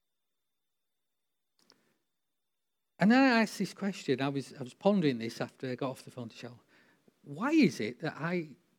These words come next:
don't have this problem with being generous and so many do? And it's really difficult to say this because you think, "Well, Mark's bigging himself up." I don't, I don't care what you think. I'm doing this for your good.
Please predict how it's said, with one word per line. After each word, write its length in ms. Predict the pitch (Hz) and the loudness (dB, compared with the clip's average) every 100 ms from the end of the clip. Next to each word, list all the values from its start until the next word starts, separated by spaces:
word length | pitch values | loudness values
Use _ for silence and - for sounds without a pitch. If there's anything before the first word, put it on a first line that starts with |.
| _ - | _ 2
don't 280 | 175 180 - | 4 2 -4
have 180 | 120 - | -16 -18
this 140 | 113 | -14
problem 340 | - 117 117 | -10 -10 -12
with 160 | 110 113 | -18 -16
being 160 | 117 117 | -16 -10
generous 520 | 123 117 110 104 - _ _ - | -10 -10 -16 -20 -20 _ _ -14
and 140 | 127 | -12
so 160 | - 127 | -8 -8
many 260 | 123 117 | -8 -12
do? 200 | 135 110 - _ _ _ _ _ _ _ _ _ _ _ _ _ _ _ _ _ _ _ _ _ _ 165 | -14 -14 -16 _ _ _ _ _ _ _ _ _ _ _ _ _ _ _ _ _ _ _ _ _ _ -2
And 160 | 180 | -2
it's 240 | - 190 226 | -4 -4 2
really 220 | 285 262 | 4 4
difficult 480 | 170 220 165 127 123 | 4 -2 -2 -10 -10
to 60 | |
say 240 | - 156 117 | 0 0 0
this 220 | - - - | -8 -20 -20
because 320 | 127 139 135 | -16 -16 -10
you 80 | 123 | -8
think, 140 | 120 | -8
"Well, 140 | 104 | -8
Mark's 280 | 123 113 101 | -14 -14 -12
bigging 280 | - 120 113 | -10 -10 -12
himself 360 | 110 120 113 127 | -14 -12 -10 -10
up." 120 | 104 | -12
I 80 | 175 | -18
don't, 180 | - - - - | -20 -20 -20 -16
I 40 | |
don't 140 | 123 - | -16 -14
care 140 | 117 | -18
what 140 | 104 101 | -18 -20
you 80 | |
think. 300 | - 107 _ _ _ _ _ _ _ _ _ _ _ _ - | -18 -18 _ _ _ _ _ _ _ _ _ _ _ _ -10
I'm 120 | 135 | -4
doing 180 | 147 135 | -2 -2
this 160 | 127 - | -4 -8
for 100 | 120 | -10
your 220 | 123 101 | -10 -10
good. 240 | 101 95 | -18 -20